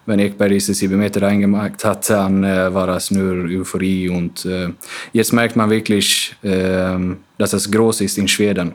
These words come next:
was wir gemacht haben. Die haben gesagt, die haben jetzt Rekord auf kleine, ähm,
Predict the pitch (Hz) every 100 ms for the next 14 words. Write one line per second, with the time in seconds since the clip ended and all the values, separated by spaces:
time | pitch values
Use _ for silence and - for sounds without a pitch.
0 | - 95 101 90 95 - 92 85 87 -
1 | - - - - 101 98 95 104 101 98
2 | 98 98 98 98 95 98 - 104 104 101
3 | 98 - 101 101 101 98 92 92 - -
4 | - 98 90 87 87 85 90